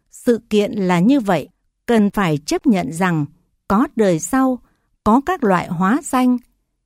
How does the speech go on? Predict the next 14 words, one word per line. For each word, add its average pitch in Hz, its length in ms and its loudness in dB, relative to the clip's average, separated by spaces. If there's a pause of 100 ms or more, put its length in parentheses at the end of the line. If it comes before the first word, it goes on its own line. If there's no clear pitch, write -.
hành 180 320 -2
vi 277 240 0
thiện 196 380 -2
ác 277 240 -4 (160)
có 208 200 0 (100)
quả 147 200 -2
báo. 165 360 -4 (1500)
Bốn 214 300 0
trăm 269 240 0
mười 180 160 0
bốn. 165 300 -2 (1200)
Dầu 202 340 0
tôn 269 300 2
giả 220 300 -2